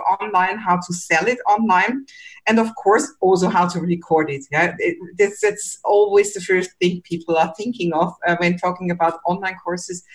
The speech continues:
Actually, this is the, the most easy part. Yeah, it's much harder to do the planning first, to understand that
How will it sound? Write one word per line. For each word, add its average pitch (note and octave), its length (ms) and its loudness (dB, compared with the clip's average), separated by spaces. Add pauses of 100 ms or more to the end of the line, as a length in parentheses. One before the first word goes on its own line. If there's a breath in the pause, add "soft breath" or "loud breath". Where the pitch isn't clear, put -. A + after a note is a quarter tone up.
(180 loud breath)
Actually, F#3 500 -6
this A3 160 -12
is G3+ 180 -14
the, F3+ 240 0
the F3 80 -8
most F#3 360 -4
easy G#3+ 420 -14
part. E3 380 0
Yeah, F3 160 -2 (360 loud breath)
it's F#3+ 220 -14
much F#3+ 240 0
harder F#3 420 0
to F#3 120 -16
do F#3 160 -14
the F3 140 -6 (120)
planning C4 480 -2
first, G3+ 300 -4
to F#3 100 -6
understand F3 720 -4
that F#3+ 160 -8